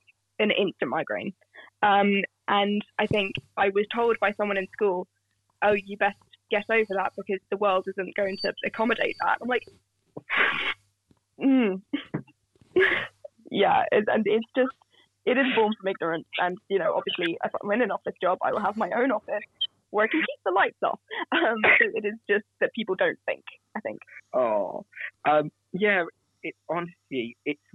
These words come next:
Speaker 2: very, it is quite stressful, to be honest.
Speaker 1: <laughs>
Speaker 2: Uh, um, yeah, and it shouldn't be like that, though, should it? It shouldn't be
Speaker 1: Mm.
Speaker 2: like that.
Speaker 1: No.
Speaker 2: Um, especially with my condition that I've got. I've got such a rare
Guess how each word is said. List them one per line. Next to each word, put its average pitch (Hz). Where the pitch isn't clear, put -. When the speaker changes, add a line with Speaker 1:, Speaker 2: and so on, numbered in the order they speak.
Speaker 2:
very, 135
it 131
is 156
quite -
stressful, -
to 151
be 143
honest. 117
Speaker 1:
<laughs> -
Speaker 2:
Uh, 539
um, 156
yeah, 277
and 294
it 269
shouldn't 320
be 294
like 147
that, 113
though, 113
should 123
it? 107
It 135
shouldn't 131
be 170
Speaker 1:
Mm. 101
Speaker 2:
like 98
that. -
Speaker 1:
No. 262
Speaker 2:
Um, 131
especially 196
with 160
my 147
condition 123
that 117
I've 123
got. 113
I've -
got 120
such -
a 127
rare 113